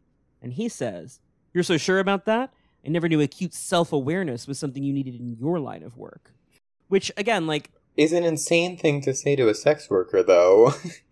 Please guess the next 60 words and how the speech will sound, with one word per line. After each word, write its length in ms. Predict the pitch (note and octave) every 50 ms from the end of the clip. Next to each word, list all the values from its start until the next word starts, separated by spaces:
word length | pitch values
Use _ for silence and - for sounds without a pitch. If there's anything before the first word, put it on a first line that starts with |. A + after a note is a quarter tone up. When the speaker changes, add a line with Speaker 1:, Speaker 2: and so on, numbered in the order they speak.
| _ - _ _ _ _ -
Speaker 1:
Yeah, 120 | C4 F#3+ -
it's 200 | A3 A#3 - -
just 200 | - E4+ - -
so 180 | - E4+ F4+ E4+
rude. 400 | D4 A#3+ D4 E4+ D#4+ G3 D3+ C#3 - -
It's 200 | F3 - - -
like, 360 | G3 F#3 F3 F3 E3+ - _ _ _ _ _ _ _ E3+ F3
Warren, 680 | F3+ A3+ C#4+ C#4+ A#3+ F3+ D3+ C#3+ C#3+ D3 D3+ D#3 - _ _ _ -
you 60 | G3 A3
were, 80 | F#3 D3
like, 160 | F3+ F3+ B2+
born 360 | C3 B2 F#3 A#3+ B3+ A3 E3
a 40 | C#3
millionaire 520 | B2+ A2+ G2+ G2 F2 E2+ - - - A#2 _
is 140 | - D#3+ C#3
the 80 | B2+ A#2
Speaker 2:
Mm-hmm. 80 | A2+
Speaker 1:
thing. 320 | A2+ B2+ G#2+ G2 G2 G#2 -
Like, 240 | D3 D#3+ D#3 D3 - - - - _ -
you 140 | F3+ A3 A#3
didn't 220 | C4+ C4 C4 G3+
become 280 | G3+ F#3+ - E3+ G3+ G3
a 60 | G3
millionaire 420 | F#3+ F3+ E3+ E3 D#3+ D#3 D3+ C#3+ C#3+
because 320 | C#3+ C#3+ - D#3+ C#3+ B2+
you're 140 | D3 C#3 C#3+
a 40 | C#3+
genius. 1040 | C3 A#2 - B2 C#3 G3 A3+ B3+ A#3 D3+ G#2+ E2+ F#2 B2+ G#3+ - - - - - _ _
You 200 | - D#3 D#3+ F3+
Speaker 2:
<laughs> 100 | F#3 F3
Right. 100 | G2+ F#2
Speaker 1:
inherited 380 | - D#3 F3 A3 - F#3 F3 C#3
that 160 | D3+ E3+ C#3+
money 260 | D3 D3 C#3 C3+ D3+ D3
from 200 | - - D#3 D3
your 120 | C#3 C3+
daddy. 520 | A#2+ - G3 B3+ C4 G3 C#3 - D2 D2 -
So 400 | - - - F3+ E3+ D#3+ E3 - _ _ _ _ _ _ _ -
as 220 | A3+ B3+ C#4 B3
a 40 | D4 C4+
Warren 300 | B3+ B3 B3 A#3+ A#3+ A3+
fan, 300 | F#3+ C4 C4 A#3 G3+ F3+
like, 200 | E3+ D3+ D3 - -
I 120 | E3 E3+
think 180 | E3+ - A#3 G#3+
some 220 | - - F#3+ F#3 G3
people 340 | - F#3+ F#3 - F#3+ F3 E3
think 260 | - - E3+ E3+ -
he's 220 | - F3+ F3+ D#3+ E3
a 40 | D#3+
little 180 | D#3 D3+ E3
out 120 | D3+ D#3 D3+
of 100 | C#3+ -
character 380 | - D#3 D3 D#3 - - G3+
here. 300 | F#3 F#3 G#3+ G#3+ G3+ - -
I 380 | - F3+ G3+ G#3 A3 A#3 A3+ F#3+
don't 280 | D#3 F#3+ G3 G3 F#3 -
mind 400 | F3 F3 F#3 F#3+ G3 G3+ G3 E3+
it 240 | E3+ D3+ C3 - C3
because, 560 | D3+ E3 - - D#3 E3 D3 C#3+ C#3 C#3